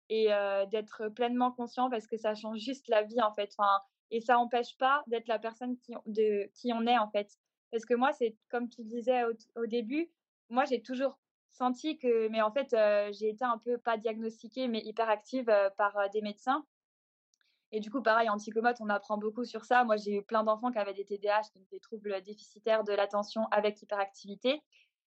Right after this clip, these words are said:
Et, euh, et j'ai toujours été, euh, justement dans, bah, dynamisme, dynamisme, toujours, euh, positiver, toujours me dire, « Mais, euh, de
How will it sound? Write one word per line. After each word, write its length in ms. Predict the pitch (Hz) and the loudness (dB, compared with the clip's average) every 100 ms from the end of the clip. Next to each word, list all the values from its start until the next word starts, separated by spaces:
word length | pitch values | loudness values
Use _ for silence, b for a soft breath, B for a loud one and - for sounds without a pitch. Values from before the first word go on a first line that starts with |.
| _ _ - | _ _ 0
Et, 220 | 233 220 | 4 4
euh, 260 | 214 208 208 214 214 - | 2 0 -4 -8 -10 -6
et 100 | 240 | -4
j'ai 160 | 233 240 | -4 -4
toujours 260 | 277 330 | -6 -4
été, 340 | 254 233 277 262 | -4 -4 -4 -2
euh, 80 | 226 | -4
justement 400 | 214 240 254 269 | -8 -8 -4 -4
dans, 420 | 220 214 208 208 _ _ _ _ - | -2 -2 -2 -6 _ _ _ _ -6
bah, 240 | 220 220 | -2 -2
dynamisme, 560 | 214 240 233 240 262 220 | -4 -2 -2 0 -2 -4
dynamisme, 840 | 220 226 233 254 262 254 226 220 | -4 -2 0 2 0 -2 -4 -4
toujours, 400 | 214 254 254 247 | -4 -2 2 4
euh, 100 | 233 | 4
positiver, 760 | 220 247 233 240 - 226 262 262 254 | 4 2 0 -4 -10 -10 -6 -6 -8
toujours 280 | 247 240 | -2 -2
me 80 | 233 | -2
dire, « 180 | 220 247 220 | 0 -2 0
Mais, 160 | 208 | 0
euh, 40 | 208 | 2
de 20 | 208 | 2